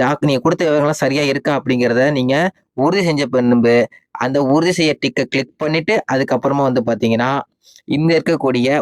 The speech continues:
உறுதி செய்யுங்கிற பட்டனை கிளிக் பண்ற மாதிரி இருக்கும். ஆனா நான் ஃபர்ஸ்ட் எல்லா விவரங்களையும் சரி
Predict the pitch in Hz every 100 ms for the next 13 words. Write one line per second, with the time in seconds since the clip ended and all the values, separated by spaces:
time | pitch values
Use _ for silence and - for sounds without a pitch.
0 | 139 147 160 147 135 123 117 113 131 160
1 | 131 120 135 120 120 117 113 - 107 95
2 | - - - 131 170 151 131 127 127 -
3 | - - 127 - 180 151 139 139 139 139
4 | 175 - 143